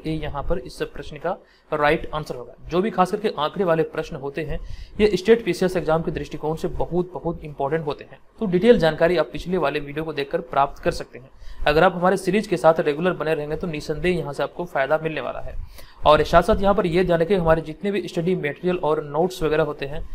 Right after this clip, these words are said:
सभी आपको बीपीएससी मेकर ऐप पर मिल जाएगा। बीपीएससी मेकर ऐप पर करंट अफेयर्स का क्विज भी चलता है, जो कि एकदम से निःशुल्क है।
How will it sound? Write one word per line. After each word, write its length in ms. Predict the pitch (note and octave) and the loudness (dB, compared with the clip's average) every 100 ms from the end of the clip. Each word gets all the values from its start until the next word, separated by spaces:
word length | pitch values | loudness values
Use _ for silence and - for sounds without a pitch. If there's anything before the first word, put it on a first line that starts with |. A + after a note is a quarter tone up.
| - - | -10 -12
सभी 320 | - F3+ G3+ | -4 2 6
आपको 240 | G#3 - G3 | 6 4 2
बीपीएससी 320 | D#3 D#3 G3 | 2 -2 0
मेकर 240 | E3+ E3 | 2 2
ऐप 200 | - D#3+ - | 2 0 0
पर 80 | D#3 | -2
मिल 160 | D#3 | 0
जाएगा। 240 | D#3 D#3+ F3 | 0 0 -2
बीपीएससी 340 | D#3+ G3 A3+ | -2 -2 0
मेकर 240 | G#3 G#3 - | 2 2 4
ऐप 140 | F3 | 4
पर 100 | F3+ | 2
करंट 320 | E3 E3+ F#3 F#3 | 2 2 4 2
अफेयर्स 240 | F3 F3 | 0 0
का 100 | F3 | 0
क्विज 320 | - F3 F#3+ | -2 -2 0
भी 80 | F3 | 2
चलता 260 | E3 D3+ E3 | 0 0 -2
है, 60 | |
जो 80 | D#3 | -2
कि 100 | F#3 | -6
एकदम 200 | D#3+ F3 | -4 -4
से 100 | F3+ | -4
निःशुल्क 380 | D3 C#3+ F#3+ F3+ | -6 -4 -2 -2
है। 180 | D#3+ | -4